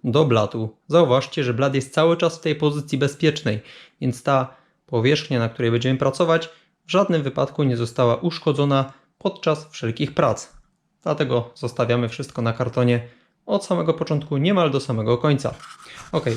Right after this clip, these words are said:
odwracam podstawę i zaczynamy montować ją do blatu. I teraz przyda nam się młotek. Dlaczego? Bo będziemy najpierw przez te metalowe listwy przebijać takie plastiki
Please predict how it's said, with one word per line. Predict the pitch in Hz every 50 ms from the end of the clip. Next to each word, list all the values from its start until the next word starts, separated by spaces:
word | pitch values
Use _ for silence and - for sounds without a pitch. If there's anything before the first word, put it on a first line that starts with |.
| - -
odwracam | 143 135 131 127 123 - 120 110
podstawę | - 160 160 - - 175 160 156 156 156 151 - - - _ - -
i | 185
zaczynamy | 156 143 - - 135 127 127
montować | 127 131 123 123 135 117 120 117 110
ją | 113 107 110 110
do | 110 127 127
blatu. | 131 117 110 110 107 - 107 - - - - - _ _ _ _ _ _ _ _ _ _ _ _ _ _ _ _ _ _ _ _ _ _ _ -
I | 175 165
teraz | - 196 214 214 196 175 175
przyda | - - 220 202 190 190
nam | 185 180 175
się | 170 - 180 175 170 170 170 160 143 - _ _ _ _ _ _ _ _
młotek. | - 123 117 117 120 113 113 113 110 - 123 120 120 - - _ _ _ _ _ _ _ _ _ _ _ _ _ _ _ _ _ _ _ _ _ -
Dlaczego? | - 135 135 135 - 165 160 180 202 220 - - _ _ _ _ _ _ _ _ -
Bo | 156 139
będziemy | 139 143 139 143 175 180 165
najpierw | 156 160 180 180 180 165 143 135 - - _ _ _ _ _ _ _ _ _ _ _ _ _ _ _ _ _ _ _ _ _
przez | - - 160 143 - -
te | - 156 147 139 - - -
metalowe | - 143 139 139 143 139 151 165 156 147 139
listwy | 151 175 - - - - 196 208 220 - - _ _ _ _
przebijać | - 160 147 147 170 170 151 143 -
takie | - 147 139 - - 151
plastiki | - - 160 147 - - - - 196 180 - 143 135 156 175 -